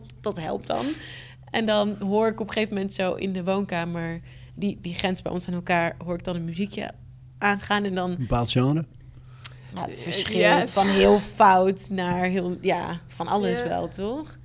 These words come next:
Speaker 1: En dan weet ik al hoe laat het is, want dan weet ik dat als ik omkijk... dat ik moet proberen om niet te lachen, want dan, <laughs> dan staat Roos daar te dansen. Dus dan, dan
Speaker 3: Op,
Speaker 1: blijf
Speaker 3: op
Speaker 1: ik nog
Speaker 3: Mariah Carey of zo,
Speaker 1: Ja.
Speaker 3: weet je, en dan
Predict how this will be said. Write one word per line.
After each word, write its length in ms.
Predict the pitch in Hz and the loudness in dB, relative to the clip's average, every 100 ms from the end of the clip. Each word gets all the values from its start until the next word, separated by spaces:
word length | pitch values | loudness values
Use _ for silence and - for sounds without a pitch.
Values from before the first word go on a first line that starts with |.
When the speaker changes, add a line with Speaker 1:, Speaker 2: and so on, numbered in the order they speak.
| - | -20
Speaker 1:
En 280 | - - - | -20 -18 -6
dan 60 | 202 | 2
weet 100 | 240 | 4
ik 120 | 285 | 6
al 120 | 262 | 6
hoe 100 | 247 | 6
laat 140 | 214 220 | 6 6
het 100 | 269 | 4
is, 60 | |
want 120 | 202 202 | 0 0
dan 100 | 202 | 2
weet 180 | 214 | 2
ik 100 | 269 | 2
dat 220 | 220 202 208 | 0 -2 -2
als 120 | - 214 | -6 -6
ik 80 | - | -4
omkijk... 800 | - 240 262 202 175 180 226 - - - - - | 0 0 0 -2 -2 -2 -4 -6 -18 -20 -20 -14
dat 140 | 190 | -6
ik 60 | 202 | -4
moet 160 | 214 | -4
proberen 340 | 220 202 220 226 | -2 0 2 4
om 140 | 208 | 2
niet 160 | 214 214 | -2 -2
te 80 | 185 | -2
lachen, 380 | 196 208 - | 0 0 -2
want 200 | 175 190 190 | -2 0 4
dan, 200 | 269 214 175 - - | 6 6 0 -12 -12
<laughs> 260 | - - | -10 -8
dan 220 | - 247 254 | 0 2 4
staat 260 | 254 254 | 6 6
Roos 300 | 226 226 285 | 6 4 4
daar 200 | - 208 | 2 -2
te 180 | 220 233 | -2 2
dansen. 720 | 226 247 294 - 190 190 220 - - - - - | 6 6 6 -2 -6 -6 -8 -10 -20 -20 -20 -10
Dus 200 | 233 190 | -6 -2
dan, 300 | 208 190 190 - - | 0 0 0 -6 -2
dan 120 | 208 | 0
Speaker 3:
Op, 60 | 214 | 4
Speaker 1:
blijf 180 | 233 262 | 6 6
Speaker 3:
op 60 | |
Speaker 1:
ik 60 | - | 6
nog 100 | 226 | 2
Speaker 3:
Mariah 320 | 208 202 202 | 4 4 2
Carey 380 | 202 208 202 190 | 0 -2 -2 -2
of 140 | 196 | -6
zo, 140 | - 277 | -4 4
Speaker 1:
Ja. 240 | 247 185 196 | 6 6 4
Speaker 3:
weet 80 | - | 4
je, 80 | |
en 260 | 196 214 214 | 2 2 -2
dan 200 | 226 233 | -4 -4